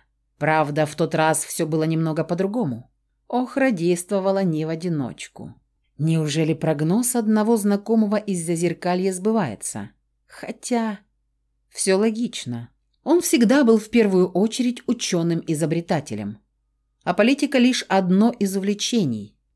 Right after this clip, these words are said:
которое нашла такой отклик в душе стального демона отчасти потому,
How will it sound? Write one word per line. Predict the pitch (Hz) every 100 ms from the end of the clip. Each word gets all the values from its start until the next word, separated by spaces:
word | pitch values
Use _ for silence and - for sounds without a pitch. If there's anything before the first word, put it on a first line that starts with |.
| _
которое | - 180 302 302
нашла | 277 277 277
такой | 269 240 262 254
отклик | 233 247 247 214 214 180
в | 160
душе | 190 202 - 233
стального | 226 - 196 196 208 233 196 185
демона | 170 220 233 202 190 180
отчасти | 175 180 - 208 208 -
потому, | 143 147 139 131 208 254 -